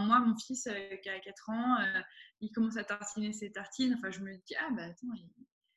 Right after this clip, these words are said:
il devient grand, euh, il sait se servir d'un coup avec, euh, un truc de beurre, euh, il sait mettre sa confiture. » Tout ça. Enfin, tu vois, je sais pas comment dire. Là, dans ces moments-là, je prends vraiment le temps de les observer.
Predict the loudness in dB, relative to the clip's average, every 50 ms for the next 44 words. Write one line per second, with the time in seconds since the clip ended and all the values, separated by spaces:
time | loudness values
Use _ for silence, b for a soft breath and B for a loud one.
0 | _ _ _ _ _ _ _ _ -16 -14 -12 -12 -10 -8 -8 -8 -8 -4 -2 -2
1 | -2 0 2 2 2 2 4 4 4 4 4 2 0 -4 -8 -12 -4 0 0 0
2 | 0 0 -4 -6 -6 -6 -6 -6 -4 -6 -6 -6 -4 -2 -2 -2 -2 -4 -6 -8
3 | -8 -6 -6 -8 -8 -10 -14 -18 _ _ _ -8 -6 -2 -2 -2 0 2 2 2
4 | 2 0 0 -2 -2 0 2 4 4 4 4 4 2 -2 B B B B _ -6
5 | -4 0 4 6 6 6 4 4 0 2 4 2 2 2 0 -4 -6 -6 -2 2
6 | 4 4 4 8 10 10 8 8 10 12 12 12 12 12 12 6 4 12 12 12
7 | 12 12 10 6 6 6 8 8 8 6 6 B B B B B _ _ _ -20
8 | -6 8 12 12 12 12 12 10 6 6 6 8 10 12 12 12 12 12 12 8
9 | 4 4 4 6 6 8 8 8 6 4 4 4 6 8 8 6 6 4 2 0
10 | 8 10 10 10 12 10 6 4